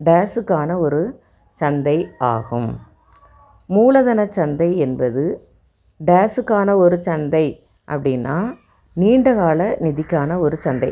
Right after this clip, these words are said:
மூலதனம் அப்படின்னாலே ஒரு நிறுவனத்தை ஆரம்பிப்பதற்கு அதிக முதல் தேவைப்படும். அந்த அதிக முதலை அதிக நாள் கழித்து தான் திரும்ப அளிக்க முடியும்.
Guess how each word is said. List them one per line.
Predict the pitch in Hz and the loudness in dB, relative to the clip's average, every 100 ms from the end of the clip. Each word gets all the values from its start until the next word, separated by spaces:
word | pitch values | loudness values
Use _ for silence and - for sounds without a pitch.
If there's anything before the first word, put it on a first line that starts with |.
| - | -2
மூலதனம் | 185 220 220 180 165 165 151 - | 0 2 4 4 2 0 -4 -4
அப்படின்னாலே | 147 156 156 143 135 160 247 247 | -2 -2 -2 0 0 -2 -4 0
ஒரு | 190 196 | 2 4
நிறுவனத்தை | 180 175 170 160 165 175 | 4 2 2 0 0 2
ஆரம்பிப்பதற்கு | 147 156 156 151 143 139 147 - 175 208 - - - - - - _ _ _ _ _ _ _ _ - | 2 2 -2 -2 -2 -2 -4 -4 -2 -2 -4 -20 -20 -20 -20 -20 _ _ _ _ _ _ _ _ -2
அதிக | 175 180 240 | 0 2 0
முதல் | 240 180 170 | 0 0 0
தேவைப்படும். | 175 156 143 135 160 - - | 0 0 0 -2 -4 -6 -10
அந்த | 156 151 | -6 -4
அதிக | 147 160 185 208 | -2 -4 -4 -2
முதலை | 202 160 160 160 202 349 - _ _ _ - | -2 -2 0 0 -2 -4 -12 _ _ _ -2
அதிக | 160 175 233 254 285 | 2 4 2 2 2
நாள் | 240 196 214 | 4 2 2
கழித்து | 208 175 175 180 165 | 2 4 2 0 2
தான் | 175 214 294 - - - - | 4 2 -2 -8 -18 -20 0
திரும்ப | 220 220 208 202 170 - - _ | 2 4 4 4 4 0 -6 _
அளிக்க | 165 165 165 | -2 -2 -2
முடியும். | 156 131 120 | -4 -4 -6